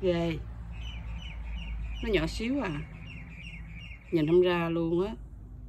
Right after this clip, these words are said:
Sao nhìn tới nhìn lui lát ra cây này. À, cây này đã là cây mình đã thích. Đây, khi mình trồng á, mình treo nó lên thì cây con của nó sẽ ra những lá cá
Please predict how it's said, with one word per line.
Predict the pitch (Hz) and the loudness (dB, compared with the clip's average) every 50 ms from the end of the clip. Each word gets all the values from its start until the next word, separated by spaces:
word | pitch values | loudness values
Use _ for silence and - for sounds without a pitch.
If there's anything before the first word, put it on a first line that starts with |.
| - - - - - - - - - - - - | -10 -10 -10 -10 -10 -12 -12 -12 -12 -12 -10 -8
Sao | - - 175 165 | -4 0 2 4
nhìn | 170 160 143 147 | 4 4 4 2
tới | 143 185 196 | 2 0 2
nhìn | 208 202 165 | 4 4 4
lui | 147 156 165 165 160 | 4 4 2 2 2
lát | 165 190 208 208 | 0 -2 -4 -4
ra | 190 175 170 170 | -4 -4 -4 -4
cây | - 170 165 | -2 -2 0
này. | 165 160 151 139 131 131 - | 0 0 -2 -2 -6 -8 -8
À, | - 160 165 160 147 - - | -6 -4 -4 -4 -4 -6 -8
cây | - 160 | -6 -4
này | 160 160 147 | -4 -4 -4
đã | 135 131 | -6 -6
là | 156 165 156 131 - | -8 -8 -8 -10 -8
cây | - 160 160 | -6 -4 -2
mình | 160 151 139 135 131 | -2 -2 -4 -6 -10
đã | 139 131 131 151 165 | -10 -10 -10 -10 -8
thích. | - 247 - - - - - - - - - - - - - - - - - - - - - - | -8 -10 -10 -10 -14 -18 -18 -20 -20 -20 -18 -18 -16 -16 -16 -14 -14 -14 -14 -12 -12 -10 -8 -4
Đây, | 170 156 147 135 - - - - - - | -2 -2 -2 -2 -4 -8 -10 -12 -6 0
khi | 202 190 | 4 6
mình | 185 170 151 143 | 6 6 6 4
trồng | - 156 147 147 147 156 | 2 0 0 2 2 2
á, | 175 202 | 2 2
mình | 214 185 151 131 | 2 2 2 2
treo | 180 185 185 | 2 2 4
nó | 190 202 | 2 2
lên | 208 202 190 175 143 - - - - - - - - - - - | 0 0 0 0 -2 -4 -8 -14 -16 -16 -16 -16 -16 -14 -14 -10
thì | - - 175 170 | -2 0 0 0
cây | 175 190 190 | 2 0 -2
con | 190 - 190 185 180 175 | -2 -2 2 2 2 2
của | 165 165 | 4 4
nó | 180 190 196 214 240 262 247 | 4 4 2 0 -2 -4 -6
sẽ | 220 | -6
ra | 208 202 196 185 | -8 -6 -4 -2
những | 170 156 160 180 | -2 0 0 -2
lá | 196 220 247 247 | -2 -2 -4 -6
cá | - 247 247 262 | -6 -6 -6 -6